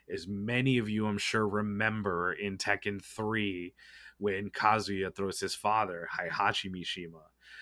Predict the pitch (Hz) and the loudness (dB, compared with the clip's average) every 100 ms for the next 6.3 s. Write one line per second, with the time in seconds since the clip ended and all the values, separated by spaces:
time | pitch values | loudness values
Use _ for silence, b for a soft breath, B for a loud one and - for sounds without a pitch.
0 | B - 107 98 101 98 92 82 - 101 | B -8 -6 -4 -4 -2 -4 -6 -2 -2
1 | - 92 90 87 87 85 101 90 82 - | 0 -2 -2 -2 -2 -2 -4 -6 -10 -12
2 | 101 104 90 90 - - 160 151 107 90 | -6 -6 -6 -8 -6 -2 2 4 2 -2
3 | 82 73 - - _ _ 98 95 113 113 | -8 -12 -16 -20 _ _ -4 2 4 4
4 | - 92 - 87 82 - 113 107 78 76 | 0 -6 -8 -10 -10 -6 -4 -4 -6 -16
5 | b b b b 92 98 87 85 82 82 | b b b b -4 -2 -6 -10 -10 -12
6 | 78 - 71 | -14 -16 -20